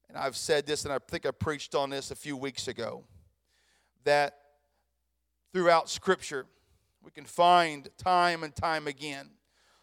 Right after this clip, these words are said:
the Lord simply says, "I want to be your God, and I want you to be my people." He repeats that time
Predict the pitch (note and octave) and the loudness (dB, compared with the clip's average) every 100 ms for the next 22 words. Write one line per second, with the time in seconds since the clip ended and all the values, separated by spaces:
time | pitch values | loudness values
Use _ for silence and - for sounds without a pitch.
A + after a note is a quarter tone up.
0 | _ E3+ F3 F3 F3+ E3+ - G3+ F#3+ F3 | _ -4 0 2 0 -2 -6 -6 -6 -8
1 | D#3+ - E3 E3 - F3+ F#3+ F#3+ F#3 E3+ | -10 -6 -4 -4 0 4 4 4 4 2
2 | F3 E3+ E3 D#3+ E3 D#3+ E3 D#3+ D3+ _ | 2 0 0 2 6 8 8 6 0 _
3 | _ - - C#3+ D#3+ D3 D#3+ D3+ C#3+ C#3+ | _ -18 -2 2 2 0 -2 -2 -2 0
4 | C3+ B2+ C3+ A#2 G#2 A#2+ _ _ _ _ | 0 0 -4 -6 -8 -12 _ _ _ _
5 | _ _ _ _ _ D#3+ D3+ D#3 G#3+ A3 | _ _ _ _ _ -10 -10 -6 -6 -6
6 | - D#3+ C#3 - F#3+ G3 G3 F3 D#3 | -4 -2 -2 -2 4 8 8 8 4